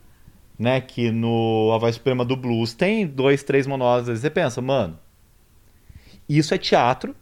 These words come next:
e isso ficou aqui pra tentar um Oscar de atuação." O Meu Pai não precisa disso. Não precisa disso.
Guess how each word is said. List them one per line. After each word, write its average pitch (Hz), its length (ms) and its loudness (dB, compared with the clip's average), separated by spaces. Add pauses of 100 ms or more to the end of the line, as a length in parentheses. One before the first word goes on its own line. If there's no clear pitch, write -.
(840)
e 165 140 2
isso 139 200 0
ficou 175 280 -2
aqui 175 260 -2
pra 151 160 -4
tentar 175 300 -2
um 196 80 -2
Oscar 180 400 -2
de 190 280 0
atuação." 190 460 -4 (880)
O 196 400 10
Meu 208 180 6
Pai 190 180 6
não 208 80 2
precisa 247 200 2
disso. 269 360 0 (460)
Não 220 360 4
precisa 277 500 -4
disso. 269 360 -6